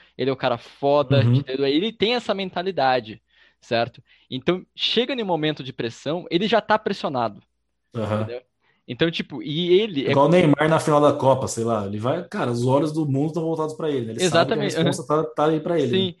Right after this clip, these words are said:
Speaker 1: e daí ele fala assim: qual que é a diferença agora de esse cara, ele tá sendo pressionado, ele ser bom, pra um cara que, tipo, mano, ele tá pressionado e ele não corresponder às expectativas? É que o cara que tá sendo pressionado, ele entenda isso daí como um privilégio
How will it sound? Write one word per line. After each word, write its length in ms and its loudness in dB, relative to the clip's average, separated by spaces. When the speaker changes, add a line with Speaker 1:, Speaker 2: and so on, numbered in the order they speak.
Speaker 1:
e 80 0
daí 140 4
ele 120 -2
fala 180 0
assim: 320 -6
qual 180 0
que 80 0
é 20 2
a 40 -6
diferença 520 -4
agora 440 0
de 260 -8
esse 260 -6
cara, 480 0
ele 200 -4
tá 160 -4
sendo 180 -10
pressionado, 420 -6
ele 80 -12
ser 160 -10
bom, 400 -10
pra 160 -10
um 60 -10
cara 300 -2
que, 100 -20
tipo, 220 -20
mano, 120 -6
ele 80 -10
tá 100 -6
pressionado 460 -8
e 100 -6
ele 260 -8
não 140 -2
corresponder 680 -4
às 140 -4
expectativas? 840 -8
É 120 -6
que 80 -10
o 40 -8
cara 200 0
que 80 -20
tá 60 -6
sendo 180 -12
pressionado, 500 -6
ele 140 -6
entenda 300 -6
isso 140 -8
daí 120 -2
como 160 -10
um 120 -8
privilégio 640 0